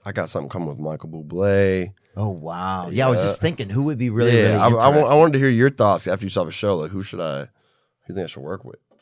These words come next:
Speaker 2: Man, it's so funny 'cause there's a lot of different little, there's a lot of different kind of wor-, I, I'm trying to think of, like, a unique country artist that would be kinda cool, you know?
Speaker 1: Well, I'm, I'm pretty close with Morgan Wallen and Hardy.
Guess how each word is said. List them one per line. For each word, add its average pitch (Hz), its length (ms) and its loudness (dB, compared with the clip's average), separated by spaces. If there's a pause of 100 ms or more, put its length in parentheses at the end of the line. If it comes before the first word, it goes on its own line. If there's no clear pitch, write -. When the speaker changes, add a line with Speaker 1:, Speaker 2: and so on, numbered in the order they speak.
(1040)
Speaker 2:
Man, 180 160 0
it's 143 140 -4
so 196 140 0
funny 190 200 -2
'cause 143 200 -2
there's 135 120 2
a 131 60 2
lot 175 240 -2
of 123 120 -2
different 131 340 2
little, 104 480 2
there's 120 180 0
a 127 80 0
lot 135 240 2
of 117 140 2
different 107 600 2 (2250)
kind - 180 -8
of 98 180 -6
wor-, 104 140 -2
I, 113 220 -4
I'm 123 180 0
trying 156 160 2
to 120 60 2
think 113 120 2
of, 107 60 4
like, 104 180 4
a 101 40 -4
unique 104 320 2
country 104 420 0
artist 87 320 -2
that 90 80 -2
would 85 80 -4
be 85 100 -8
kinda 87 260 -8
cool, 85 360 -8
you 87 80 -8
know? 92 120 -6
Speaker 1:
Well, 107 120 2
I'm, 110 160 -4
I'm 107 180 -6
pretty 151 180 -8
close 143 280 0
with 98 80 -8
Morgan 101 340 0
Wallen 95 320 4
and 82 120 -6
Hardy. 95 480 -2